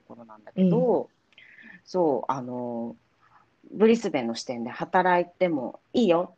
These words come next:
Speaker 1: っていうことを言ってもらって、で、あの、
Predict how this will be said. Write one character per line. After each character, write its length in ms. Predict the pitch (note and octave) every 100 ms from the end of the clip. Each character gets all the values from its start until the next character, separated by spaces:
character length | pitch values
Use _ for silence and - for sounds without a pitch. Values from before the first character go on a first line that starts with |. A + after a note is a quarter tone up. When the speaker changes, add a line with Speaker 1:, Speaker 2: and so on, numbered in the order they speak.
| _
Speaker 1:
っ 20 |
て 80 | A2+
い 40 |
う 20 | -
こ 160 | A#2
と 140 | - G#2+
を 40 |
言 120 | -
っ 20 |
て 140 | - D3
も 140 | D3+
ら 100 | C#3
っ 60 | C#3+ _
て、 380 | E4 E4 C3 - _ _ _ _ _ _ _ _ _ _ _ _ - _ _ _ _ _
で、 300 | C4 C4+ A3+ - - - -
あ 140 | D#3
の、 480 | C#3 C3 B2+ B2 -